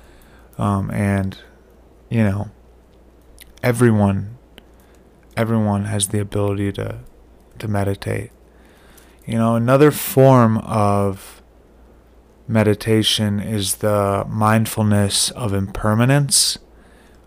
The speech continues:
which is another very Buddhist teaching, um, which if more people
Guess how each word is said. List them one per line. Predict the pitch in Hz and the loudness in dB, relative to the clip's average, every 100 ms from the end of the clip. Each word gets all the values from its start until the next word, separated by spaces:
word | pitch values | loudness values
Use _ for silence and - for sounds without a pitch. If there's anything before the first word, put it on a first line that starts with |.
| - | -8
which | 107 101 | -8 -6
is | 104 104 | -6 -4
another | 101 104 110 | -2 0 0
very | 107 101 107 107 104 | -2 -2 0 0 0
Buddhist | 98 107 104 101 - - | 0 2 4 2 0 -6
teaching, | - 107 - 117 113 117 110 - - - - - _ - | -4 -4 -2 0 -2 -2 -8 -16 -20 -20 -20 -20 _ -12
um, | 107 104 101 101 - - | -8 -6 -8 -10 -14 -8
which | 110 101 - - | -2 -2 -2 -4
if | - 113 - | -4 -8 -2
more | 110 110 | 4 4
people | 110 - 117 110 110 104 107 101 | 2 -4 -4 -2 0 0 -2 -8